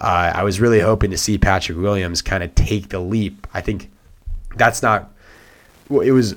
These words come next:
what the season was gonna be about for Patrick Williams wasn't gonna be so much of, can he be this offensive motor? Uh, sure, maybe he makes improvement on his off-ball cuts, but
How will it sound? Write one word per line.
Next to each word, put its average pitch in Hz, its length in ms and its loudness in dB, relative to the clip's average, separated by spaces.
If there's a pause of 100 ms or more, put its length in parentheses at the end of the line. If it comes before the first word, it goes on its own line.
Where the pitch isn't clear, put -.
(120)
what 117 160 0
the 113 80 -2
season 127 420 2
was 98 140 -2
gonna 104 160 -4
be 101 140 -2
about 98 340 2
for 98 80 -6
Patrick 90 400 0
Williams 90 380 -4
wasn't 104 280 -2
gonna 98 140 -4
be 98 160 -2
so 101 240 -2
much 101 300 -4
of, 92 380 -6
can 98 280 -2
he 92 260 -6 (380)
be 104 160 -2
this 95 200 -6
offensive 92 500 -2
motor? 92 500 -4 (320)
Uh, 87 260 -2
sure, 101 360 0
maybe 95 260 -2
he 90 400 -6 (540)
makes 113 340 -4
improvement 113 480 0
on 98 160 -4
his 95 140 -6
off-ball 101 420 0
cuts, - 400 2
but - 320 -8